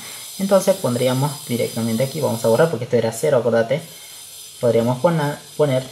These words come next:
que tengo dos de esto, que sería menos a por el seno de x más b por el coseno de x, porque eran,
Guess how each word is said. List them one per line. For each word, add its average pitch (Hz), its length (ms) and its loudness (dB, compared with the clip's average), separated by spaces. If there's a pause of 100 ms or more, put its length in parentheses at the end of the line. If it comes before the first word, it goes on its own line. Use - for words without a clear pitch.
que 117 80 -8
tengo 110 420 -2 (100)
dos 151 480 6 (320)
de 107 240 0
esto, - 280 -10 (340)
que - 60 -8
sería 117 320 -2
menos 123 480 0 (560)
a 135 260 2 (300)
por 113 160 4
el - 140 -2
seno 113 480 2
de 120 260 6
x 143 460 -2 (1160)
más 131 520 4 (1120)
b 127 460 4
por 120 160 4
el 101 160 -4
coseno 131 720 4
de 117 240 6
x, - 460 -6
porque 127 220 0
eran, 135 340 2